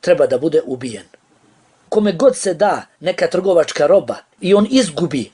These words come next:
u toj trgovini, treba da bude ubijen ako mu se to desi treći put. Kogod nahrani ili obuče zarobljenika nekih ljudi bez njihove dozvole, treba da bude ubijen. Kogod zakolje životinju na način na koji muslimani to čine, treba da bude ubijen.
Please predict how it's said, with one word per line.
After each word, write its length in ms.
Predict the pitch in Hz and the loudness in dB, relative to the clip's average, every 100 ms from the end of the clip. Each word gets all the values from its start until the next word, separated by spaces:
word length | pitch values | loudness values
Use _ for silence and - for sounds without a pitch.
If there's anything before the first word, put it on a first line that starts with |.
| - | -6
u 100 | 170 | 0
toj 180 | 185 | 2
trgovini, 540 | 175 160 170 135 110 101 _ | 2 2 2 2 -4 -12 _
treba 240 | 180 175 | 0 2
da 100 | 160 | 0
bude 240 | 160 175 156 | 0 0 0
ubijen 560 | 151 139 156 247 220 | 0 -4 0 2 2
ako 180 | 185 190 | -2 -6
mu 100 | 175 | -8
se 120 | 180 | -10
to 120 | 170 | -6
desi 280 | 165 180 156 | -4 -4 -6
treći 320 | 143 156 - | -4 -4 -4
put. 400 | 131 117 98 - - _ _ _ - - - - | -6 -8 -8 -16 -20 _ _ _ -20 -20 -20 -4
Kogod 420 | - 220 220 175 | 2 4 4 0
nahrani 640 | 190 208 208 202 135 107 _ | -2 -2 0 0 -2 -8 _
ili 260 | 175 185 196 | -6 -6 2
obuče 580 | 170 151 240 214 - 120 - - | 0 2 -2 0 0 0 -4 -2
zarobljenika 800 | 147 175 156 180 214 226 - 139 | 2 2 2 0 0 -2 -4 -4
nekih 380 | 170 190 175 143 | -4 -4 -6 -2
ljudi 340 | 180 226 170 | 0 2 2
bez 200 | 160 170 | 2 4
njihove 300 | 208 175 175 | 4 4 2
dozvole, 460 | 180 233 180 165 139 | 4 2 2 -2 0
treba 240 | 160 143 | -2 -2
da 140 | 135 | -2
bude 180 | 131 135 | -6 -4
ubijen. 440 | 127 123 127 107 85 _ _ _ _ _ _ _ | -6 -6 -8 -8 -12 _ _ _ _ _ _ _
Kogod 320 | 196 208 208 | -2 0 0
zakolje 440 | 214 220 240 214 | 2 2 2 2
životinju 600 | 160 175 190 262 220 165 | 0 0 2 2 -2 -4
na 100 | 151 | -4
način 440 | 160 208 254 247 240 | -4 -2 -2 -2 -4
na 80 | 220 | -2
koji 200 | 214 202 | -2 -2
muslimani 640 | 202 - 196 202 262 233 | -2 -2 0 2 2 0
to 140 | - 196 | 0 -2
čine, 320 | - 214 180 | -2 0 0
treba 340 | - 170 156 | 2 2 2
da 140 | 135 123 | 0 0
bude 300 | 156 147 151 | 0 0 -2
ubijen. 480 | 135 123 135 110 | -4 -2 -2 -2